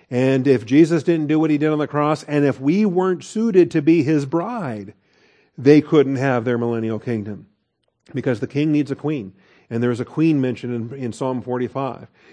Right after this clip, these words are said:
And there is a role for the bride of Christ as the ministers of the new covenant, and, uh, which requires us to be this Melchizedek priesthood in Christ. So, for this reason,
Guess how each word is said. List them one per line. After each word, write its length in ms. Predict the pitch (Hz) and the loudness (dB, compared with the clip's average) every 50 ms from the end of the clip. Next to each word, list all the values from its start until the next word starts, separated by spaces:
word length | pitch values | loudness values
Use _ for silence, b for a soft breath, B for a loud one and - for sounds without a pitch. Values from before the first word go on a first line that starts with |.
| b b | b b
And 100 | 123 123 | 0 2
there 140 | 131 131 131 | 4 4 2
is 100 | 120 127 | 2 0
a 80 | 131 | 0
role 440 | 123 123 131 143 165 156 147 139 123 | 0 2 2 4 4 4 4 4 2
for 140 | - - 131 | 0 -2 -4
the 80 | 123 | -4
bride 320 | 113 95 123 127 131 143 135 | -4 -2 -2 -2 -2 -2 -2
of 120 | 127 113 | -4 -6
Christ 480 | - 135 143 147 139 131 120 110 - 123 | -4 -4 -2 -2 -2 -2 -4 -6 -6 -6
as 140 | 120 110 - | -6 -4 -4
the 100 | 123 113 | -6 -4
ministers 640 | 113 123 147 151 147 127 - - 123 120 113 110 | -2 -2 0 0 0 -2 -4 -8 -8 -8 -6 -8
of 80 | 123 110 | -8 -10
the 100 | 117 117 | -8 -6
new 140 | 123 123 117 | -6 -6 -6
covenant, 440 | - 135 131 131 117 107 104 87 - b b b b b b b b b b | -6 -6 -6 -6 -6 -8 -12 -14 -16 b b b b b b b b b b
and, 340 | - 117 120 120 120 117 113 | -6 -4 -2 -2 -2 -2 -2
uh, 60 | 123 | -2
which 160 | 120 120 - - | -2 -2 -4 -4
requires 460 | 120 - - 139 139 131 127 107 123 | -6 -6 -4 -2 -2 -2 -2 -2 -4
us 400 | 131 143 143 131 113 - - - | -6 -4 -4 -4 -4 -6 -10 -10
to 100 | - 127 | -10 -6
be 340 | 117 127 123 120 120 117 b b b b b b - | -4 -2 -2 -2 -4 -6 b b b b b b -4
this 180 | 120 120 - | -4 -4 -2
Melchizedek 680 | 127 117 113 - - 139 131 107 120 120 120 117 110 - | -2 -4 -4 -2 -2 -2 -2 0 -2 -2 -2 -4 -6 -6
priesthood 460 | - 131 127 117 - - 117 110 107 | -8 -6 -6 -6 -6 -6 -8 -6 -6
in 120 | 113 107 107 | -6 -10 -10
Christ. 640 | - - 113 113 113 - - - - - - _ _ _ _ _ _ _ _ _ _ _ _ _ _ _ _ _ _ _ _ _ _ _ _ | -10 -12 -12 -12 -14 -16 -20 -20 -20 -20 -20 _ _ _ _ _ _ _ _ _ _ _ _ _ _ _ _ _ _ _ _ _ _ _ _
So, 380 | - 139 135 123 110 101 - - | -2 -2 0 0 -2 -4 -8 -8
for 240 | - 127 127 131 | -4 0 0 0
this 280 | 127 127 131 127 - - | 2 2 0 -2 -2 -4
reason, 520 | 117 127 131 131 117 - 117 98 92 101 | -4 0 0 0 0 -2 -6 -10 -12 -16